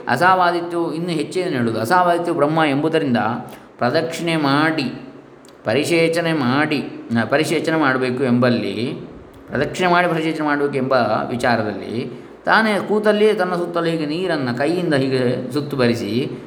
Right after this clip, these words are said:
ಆ, ಆ ಸಿದ್ಧಿ ಪರಿ-, ಪ್ರದಕ್ಷಿಣೆ ಮಾಡಿ ಪ್ರ-, ಪ್ರ-, ಆ, ಪರಿಷೇಚನೆ ನೀರನ್ನು ಮಾಡಬೇಕು ಎನ್ನುವುದನ್ನು ಕೂತಲ್ಲೇ ಆಗ್ತದಲ್ಲ ಅಂಥೇಳಿ ದಿಗ್ಬಂಧೇನ ಉಪಸ್ಥಾನಾದಿ ಸರ್ವಂ ಕರೋತಿ, ಎಲ್ಲವನ್ನು ದಿಗ್ಬಂಧ ಉಪಸ್ಥಾನ ಎಲ್ಲವನ್ನು ಕೂತಲ್ಲೇ ಮಾಡ್ತಾನೆ. ಹ್ಮ್.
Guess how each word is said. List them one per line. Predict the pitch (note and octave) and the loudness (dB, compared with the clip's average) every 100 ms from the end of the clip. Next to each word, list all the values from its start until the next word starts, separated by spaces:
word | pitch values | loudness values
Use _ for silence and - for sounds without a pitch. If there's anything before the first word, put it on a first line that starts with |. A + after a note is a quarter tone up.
| - A#2 | -12 -4
ಆ, | A#2+ E3 A#3+ - - - - - - - - - B2+ D#3 | 0 2 0 -4 -12 -16 -20 -20 -20 -20 -20 -4 4 4
ಆ | |
ಸಿದ್ಧಿ | D3+ C#3+ C#3 | 4 0 0
ಪರಿ-, | C3+ C3+ | 0 0
ಪ್ರದಕ್ಷಿಣೆ | C#3 B2+ C3+ E3+ D3+ | 0 -2 -2 -4 -4
ಮಾಡಿ | D3+ E3 G3+ | 0 2 2
ಪ್ರ-, | F3+ - - - B2+ | 0 -4 -8 -4 -2
ಪ್ರ-, | C#3 | 0
ಆ, | - B2 A#2 | 0 2 2
ಪರಿಷೇಚನೆ | A#2+ D3 D#3+ C#3 C#3 | 2 0 0 0 0
ನೀರನ್ನು | B2 C#3 C3 B2+ | 0 0 0 0
ಮಾಡಬೇಕು | B2+ B2+ B2+ | 0 0 0
ಎನ್ನುವುದನ್ನು | B2+ B2+ B2 G#2 F#2+ G#2+ D#3+ - - - - - | 0 2 2 0 -2 -4 -4 -8 -16 -20 -14 -2
ಕೂತಲ್ಲೇ | A#3+ A#3 F3+ | 0 2 4
ಆಗ್ತದಲ್ಲ | D#3 C#3 C#3+ A#2 A2 A#2 - - B2+ | 4 2 0 -2 -2 -6 -8 -14 -8
ಅಂಥೇಳಿ | C3+ D3 B2 G#2+ - A#2+ C3+ | -4 -2 -2 -2 -6 -6 -2
ದಿಗ್ಬಂಧೇನ | E3 E3 D#3+ D#3+ D3+ D3 G3+ - - - | -2 2 2 4 2 2 0 -4 -8 -8
ಉಪಸ್ಥಾನಾದಿ | D#3+ F3 D#3+ - C#3+ C#3 C3+ B2 A#2 A2 - - - - - - | -2 0 0 0 0 2 2 2 0 -4 -6 -10 -16 -20 -16 -4
ಸರ್ವಂ | D#3+ G#3+ A3 G3+ | 2 4 4 2
ಕರೋತಿ, | E3 C3 A#2 B2+ | 2 0 0 -2
ಎಲ್ಲವನ್ನು | F3+ F#3 C#3+ B2 | -2 0 0 0
ದಿಗ್ಬಂಧ | C3 C3+ C3+ | -2 -2 0
ಉಪಸ್ಥಾನ | C3+ B2 C3+ C3+ B2 | 0 2 0 0 0
ಎಲ್ಲವನ್ನು | A#2+ D3+ F3 D3 | 2 2 0 -2
ಕೂತಲ್ಲೇ | D#3+ E3 D3 | 0 0 2
ಮಾಡ್ತಾನೆ. | C3 A2+ A2+ A2+ | 0 0 -2 -8
ಹ್ಮ್. | A#2+ - A#2 G2 C#3 A#2 | -8 -10 -10 -6 -4 -4